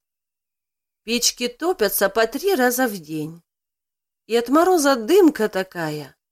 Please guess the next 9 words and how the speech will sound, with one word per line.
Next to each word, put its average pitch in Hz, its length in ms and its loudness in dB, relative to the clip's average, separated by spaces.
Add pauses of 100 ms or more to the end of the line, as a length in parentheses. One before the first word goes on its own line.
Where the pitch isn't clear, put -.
(420)
и 247 80 -4
над 254 240 2
избами 330 420 4
столбами 277 600 0
ровными 220 400 4
вверх 294 340 0
поднимается 302 760 0
дым 233 320 -2
печей. 151 640 -12